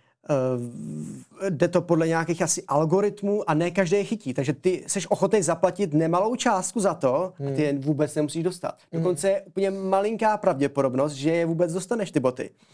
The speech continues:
Speaker 1: jo. A když je dostaneš, tak si vezmi, že na konci ti ta aplikace zahlásí "God damn", jakože se dostal, ale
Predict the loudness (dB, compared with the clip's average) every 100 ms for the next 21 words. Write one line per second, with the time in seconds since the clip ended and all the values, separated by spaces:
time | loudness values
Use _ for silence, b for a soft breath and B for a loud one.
0 | -2 -2 -2 B B 0 0 0 0 0
1 | -2 -2 -2 -2 -2 0 0 2 0 0
2 | 0 0 0 0 0 0 0 -2 -10 _
3 | 0 0 2 2 2 0 0 2 2 0
4 | -2 -4 -6 B B B 0 0 2 2
5 | 2 0 -4 -8 _ 0 2 2 2 0
6 | 0 2 2 2 -2 -10 _ _ _ _
7 | _ _ _ 2 2 2